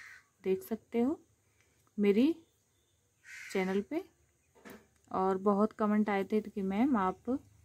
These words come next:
एक सिंपल वाला socks बताएं, तो मैं इसमें सिंपल वाला बता रही हूँ। आप जाली वाला बनाएं तो मेरे चैनल पर जाएं।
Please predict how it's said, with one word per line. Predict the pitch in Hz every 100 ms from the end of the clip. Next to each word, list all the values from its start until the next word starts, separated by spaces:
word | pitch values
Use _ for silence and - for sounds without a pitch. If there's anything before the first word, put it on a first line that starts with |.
| _ _ _ -
एक | 190 - - - - - _ _
सिंपल | - 208 190 202
वाला | 202 202 254 330 _ _ _ _ _ _ _ _ _ _ _ _ - - - - - _ _
socks | - 208 185 -
बताएं, | 208 202 233 285 - _ _ -
तो |
मैं | 190 196
इसमें | 202 - 254
सिंपल | 320 214 196 202
वाला | 202 208 208
बता | 214 220
रही | 220 240
हूँ। | 247 320 339 -
आप | 196 190
जाली | 190 185 196
वाला | 208 214
बनाएं | 214 220 277 - _ - _ _ -
तो | 208
मेरे | 196 190
चैनल | 220 208 180 185
पर | 208
जाएं। | 196 233 285